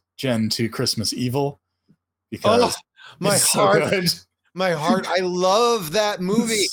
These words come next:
Speaker 1: so good.
Speaker 2: I just like making double features, so I'm doing, I, we watched Christmas Evil for the first time last year and we loved it.
Speaker 1: Ooh.
Speaker 2: This year, it is part of a double feature, the name of which is Holy Waters,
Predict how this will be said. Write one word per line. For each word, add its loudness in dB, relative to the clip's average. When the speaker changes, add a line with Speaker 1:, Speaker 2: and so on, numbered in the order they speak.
Speaker 1:
so -4
good. -6
Speaker 2:
I -4
just -8
like -4
making -8
double -6
features, -8
so -4
I'm -8
doing, -6
I, -6
we -2
watched 0
Christmas -6
Evil -4
for -12
the -6
first -6
time -6
last -6
year -4
and -8
we -8
loved -4
it. 0
Speaker 1:
Ooh. -4
Speaker 2:
This -4
year, -2
it -8
is -6
part -2
of -6
a -8
double -2
feature, -4
the -8
name -4
of -8
which -4
is -8
Holy -6
Waters, -2